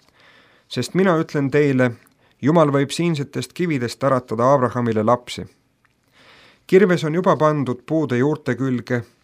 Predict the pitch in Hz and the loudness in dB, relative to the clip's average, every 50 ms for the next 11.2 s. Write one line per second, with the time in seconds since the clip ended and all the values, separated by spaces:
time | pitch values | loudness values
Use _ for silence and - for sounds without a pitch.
0 | _ _ _ _ _ - 139 147 160 147 135 139 185 196 180 147 143 131 - 143 | _ _ _ _ _ -4 -2 2 4 4 4 4 2 2 2 2 0 -2 -4 -4
1 | 127 123 131 127 123 120 123 139 135 123 113 123 147 165 156 135 123 123 123 127 | -2 -2 -2 -2 -2 -2 -2 -2 -2 -2 -2 -2 -4 -4 -2 -2 0 0 2 2
2 | 127 120 113 - 113 - - - 110 110 107 - 127 143 147 131 117 113 110 120 | 0 0 -2 -4 -8 -8 -6 -6 -4 -4 -4 -2 -4 -2 -2 -2 -2 -2 -2 -4
3 | 120 120 107 - 110 - - - 107 135 135 131 113 101 92 - - _ _ _ | -4 -6 -6 -8 -10 -10 -10 -8 -6 -4 -4 -4 -4 -6 -8 -10 -12 _ _ _
4 | _ _ _ _ _ _ _ _ _ _ _ _ _ _ _ _ _ _ _ _ | _ _ _ _ _ _ _ _ _ _ _ _ _ _ _ _ _ _ _ _
5 | _ _ - 135 175 185 170 160 165 - - - 143 135 123 127 123 123 143 180 | _ _ -2 0 2 2 2 2 0 -2 -4 -6 -4 -2 -2 -4 -2 -2 -2 0
6 | 185 165 135 - 123 120 120 120 - - 127 131 156 165 156 127 - - 113 113 | 0 0 -2 -2 -2 -2 -2 -4 -6 -6 -4 -2 -2 -2 -2 -4 -4 -2 -2 0
7 | 110 104 101 - - - - _ - 104 101 98 - _ _ _ _ _ _ _ | 0 -2 -4 -6 -10 -14 -16 _ -10 -10 -10 -10 -12 _ _ _ _ _ _ _
8 | _ - 117 110 113 110 - 123 123 113 110 107 - - 113 107 107 104 - 143 | _ -4 -2 -2 -2 -2 -2 -4 -4 -4 -6 -8 -8 -4 -4 -4 -4 -2 -2 0
9 | 156 165 156 - - - - 120 120 117 113 107 - - _ _ _ _ _ _ | 0 0 -2 -6 -8 -8 -6 -4 -4 -4 -4 -6 -8 -14 _ _ _ _ _ _
10 | _ _ _ _ - 117 117 127 143 147 135 - - - 135 135 131 120 110 101 | _ _ _ _ -6 -2 0 0 0 0 -2 -4 -4 -2 -2 0 0 0 -2 -2
11 | 98 101 95 92 | -2 -4 -4 -6